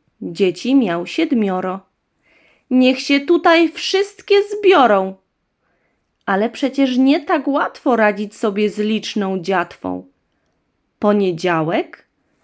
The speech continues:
już od wtorku poszukuje kota w worku. Wtorek, środę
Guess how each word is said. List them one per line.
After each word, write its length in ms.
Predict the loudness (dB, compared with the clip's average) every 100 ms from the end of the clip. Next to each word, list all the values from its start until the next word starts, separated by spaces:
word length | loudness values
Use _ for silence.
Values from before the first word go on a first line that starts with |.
| _
już 320 | -4 0 0 -2
od 260 | -6 -8
wtorku 640 | -14 -6 -4 -4 -4 -4 -2
poszukuje 720 | -2 -4 -6 -8 -6 -4 -4
kota 380 | -6 -4 -4 -6
w 100 | -4
worku. 540 | -6 -6 -10 -14 -14 _ _ _ _ _ _ _ _
Wtorek, 840 | _ -4 2 2 2 0 -2 -8 -18
środę 680 | -12 -2 0 0 0 -2